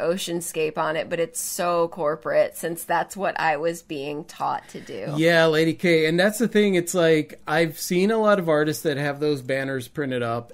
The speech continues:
Speaker 2: and that's cool. You know, it's cool, but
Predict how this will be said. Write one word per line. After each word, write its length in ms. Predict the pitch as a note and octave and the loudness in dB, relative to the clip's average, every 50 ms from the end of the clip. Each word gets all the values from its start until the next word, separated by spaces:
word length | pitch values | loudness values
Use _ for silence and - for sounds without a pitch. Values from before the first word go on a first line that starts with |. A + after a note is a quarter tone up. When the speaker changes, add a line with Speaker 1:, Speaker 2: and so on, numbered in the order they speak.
| - - | -12 -10
Speaker 2:
and 680 | F#3 C#3+ C#3 C#3 C#3 C3+ C#3 C3+ C3+ C3 C3 C3+ C#3+ - _ _ _ _ _ | -8 -6 -4 -4 -4 -2 -4 -4 -4 -4 -6 -6 -8 -12 _ _ _ _ _
that's 320 | - D3+ E3+ F#3 F#3+ F#3 - | -4 0 0 2 2 0 -2
cool. 500 | - - F#3+ F3 E3 D#3 D#3 D3+ D#3 - _ - - _ _ _ _ _ _ | -2 2 2 4 4 4 2 0 -4 -10 _ -20 -20 _ _ _ _ _ _
You 100 | - E3 | -4 -2
know, 180 | D#3 D#3 D3 C#3+ | 0 0 0 -2
it's 140 | C#3 B2 - | -4 -6 -8
cool, 520 | - E3+ E3 D#3 D3+ D3+ C#3+ B2 A#2 A#2+ - | -4 0 0 2 2 2 0 -2 -8 -4 0
but 360 | E3 D3+ D#3 D#3 D3+ D3+ | 2 4 4 2 2 -2